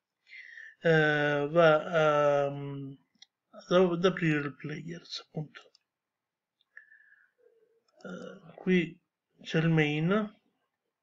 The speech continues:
del, del programma e qui c'è, eh, lo script che, nella quale ci sono implementate le funzioni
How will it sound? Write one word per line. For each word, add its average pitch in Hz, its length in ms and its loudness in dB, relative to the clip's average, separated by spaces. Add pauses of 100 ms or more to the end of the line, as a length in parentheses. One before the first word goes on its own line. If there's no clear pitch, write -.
(440)
del, 147 480 -4
del 151 160 -4
programma 160 680 -2 (1800)
e 208 140 -2
qui 170 220 -2
c'è, 156 340 0
eh, 160 680 -2
lo 170 160 0
script 160 800 -6 (1040)
che, 143 920 -2 (1080)
nella 170 300 2
quale 151 280 2
ci - 100 -14
sono 156 220 2
implementate 156 560 -2
le 147 80 -4
funzioni 156 680 0